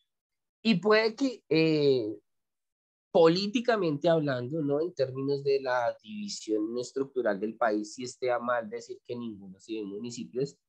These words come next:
pero al momento de llevarlo semánticamente al raz-, al pensamiento lógico matemático, yo ahí ya hago otro tipo de análisis,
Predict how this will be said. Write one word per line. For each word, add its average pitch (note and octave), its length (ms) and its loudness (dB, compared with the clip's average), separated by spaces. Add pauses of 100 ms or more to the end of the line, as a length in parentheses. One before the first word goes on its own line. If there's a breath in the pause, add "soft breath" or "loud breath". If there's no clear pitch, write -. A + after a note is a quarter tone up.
(360)
pero E3+ 200 6
al E3+ 80 4
momento E3+ 500 4
de F#3+ 100 2
llevarlo C#3 580 4
semánticamente C#3 1400 2 (440)
al A#2 180 4
raz-, A#2+ 340 2
al A#2 160 0
pensamiento A#2 640 2
lógico D3+ 400 4
matemático, E3 880 -2 (240)
yo C#3+ 260 4
ahí E3 240 4
ya F#3 380 4
hago D3+ 400 2
otro D#3+ 340 0
tipo C#3 320 -2
de C#3 100 4
análisis, G3+ 640 -2